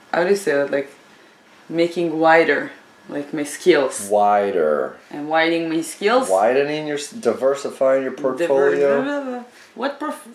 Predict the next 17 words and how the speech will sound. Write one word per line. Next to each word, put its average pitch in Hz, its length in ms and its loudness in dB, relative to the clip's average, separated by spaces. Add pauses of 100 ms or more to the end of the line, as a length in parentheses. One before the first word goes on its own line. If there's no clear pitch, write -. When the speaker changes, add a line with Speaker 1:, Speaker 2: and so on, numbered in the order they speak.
Speaker 2:
You're, 262 200 2
Speaker 1:
portfolio? 240 180 0
Speaker 2:
you're 160 120 4
Speaker 1:
I'm - 80 2
still 143 100 2 (260)
Speaker 2:
learning - 20 0
Speaker 1:
learning. 269 400 2
Speaker 2:
stuff. 117 520 0
Speaker 1:
I'm 190 160 2
still 247 380 0
in, 247 80 -2
like, 220 240 2
step - 680 -2
one 185 680 2
of, 160 520 0
like, 147 360 -4
YouTube. 160 680 0